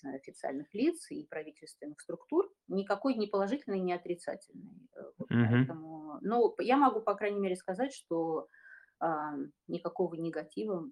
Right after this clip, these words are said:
Speaker 1: мы не встретили, никто нас, э, не одёргивал. В общем, мы считаем, что искусство,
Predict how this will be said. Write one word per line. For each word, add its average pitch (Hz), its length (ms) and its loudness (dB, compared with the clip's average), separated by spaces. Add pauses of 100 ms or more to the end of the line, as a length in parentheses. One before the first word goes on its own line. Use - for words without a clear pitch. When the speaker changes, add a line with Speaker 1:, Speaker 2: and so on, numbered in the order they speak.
Speaker 1:
мы 151 160 -6
не 147 160 -4
встретили, 196 480 -6
никто 165 360 -8
нас, 151 180 -12 (200)
э, - 40 -20 (540)
не 151 240 -10
одёргивал. 196 720 -6 (880)
В - 40 -20
общем, - 260 -20 (360)
мы 214 120 0
считаем, 202 460 0
что 175 680 2
искусство, 170 1000 2